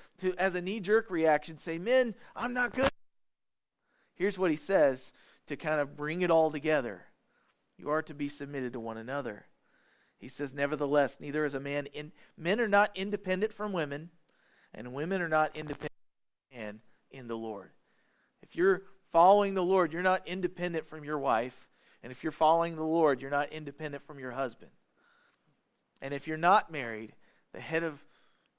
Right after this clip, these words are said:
your head is Christ. You're to follow him. You're to obey him. You are literally wedded to Christ. He is your husband. Follow him in like manner.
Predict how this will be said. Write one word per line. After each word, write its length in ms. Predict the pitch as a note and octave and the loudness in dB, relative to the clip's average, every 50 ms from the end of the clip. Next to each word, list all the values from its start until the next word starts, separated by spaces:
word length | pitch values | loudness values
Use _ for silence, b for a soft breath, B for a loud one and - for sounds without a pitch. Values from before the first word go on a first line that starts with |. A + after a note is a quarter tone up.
| _ _ _ | _ _ _
your 180 | - D3+ F3 F3 | -6 -4 -4 -2
head 260 | E3 F#3+ F#3+ F3 D3+ | 0 0 0 0 0
is 160 | C3+ C3+ - | -2 -6 -8
Christ. 640 | - - - D#3+ F3 F3 A#2 - - - - - _ _ _ _ _ _ _ _ _ _ _ _ | -10 -6 -6 -4 -4 -6 -8 -12 -16 -20 -20 -20 _ _ _ _ _ _ _ _ _ _ _ _
You're 140 | - D#3 D#3+ | -8 -6 -6
to 100 | D#3 E3+ | -6 -8
follow 380 | D3 - - D3+ D#3+ F3 F#3+ F#3 | -2 2 6 6 8 8 6 4
him. 240 | E3 E3+ D#3+ D3+ | 0 -4 -6 -8
You're 80 | C#3 C3+ | -10 -14
to 200 | - - D#3 D3 | -12 -8 -4 -4
obey 320 | C#3+ C#3 C#3 D3 D#3 E3+ E3+ | -4 -4 -2 -2 0 0 0
him. 260 | D#3+ D3 C3 A#2+ A2 b b b b b | -2 -4 -10 -10 -12 b b b b b
You 200 | - E3 F3 F3 | -8 -4 0 2
are 120 | F3 E3+ D#3+ | 2 2 2
literally 540 | D3 D#3 F#3 F#3+ G#3 G3 F#3 F3+ F3+ F3 | 2 2 2 4 4 4 4 4 2 2
wedded 560 | E3 D3 D3+ D#3+ E3 F3 F3 D3+ C3+ C3+ C#3 C3+ | 0 -2 0 2 2 2 2 2 0 -2 -6 -12
to 80 | D3+ | -16
Christ. 520 | C#3+ - - E3 D#3+ D3+ C3 A2 - - - | -16 -6 -2 0 2 2 0 -2 -6 -14 -10
He 140 | F3 E3+ E3+ | -4 -2 -2
is 140 | E3 - E3+ | -2 -2 -6
your 100 | E3 D3 | -8 -6
husband. 440 | B2 D3+ D#3+ C#3 - - B2 G2+ - - _ _ _ _ _ _ _ _ _ _ _ _ _ | -6 -6 -8 -8 -10 -16 -18 -18 -18 -20 _ _ _ _ _ _ _ _ _ _ _ _ _
Follow 360 | - D3 D#3+ F#3 F#3+ G3 E3+ | 8 10 10 10 10 8 6
him 360 | C#3+ D3+ F3+ F3+ D#3+ D3+ C#3+ | 2 -2 -2 -2 -2 -4 -4
in 80 | C#3 C#3 | -4 0
like 340 | C#3 C#3 C#3+ D3+ D3+ D3+ D#3 | 4 6 6 6 4 0 -6
manner. 460 | D#3+ D#3 D3+ D3 C3 A#2 F#2+ - | -8 -8 -6 -6 -8 -8 -12 -16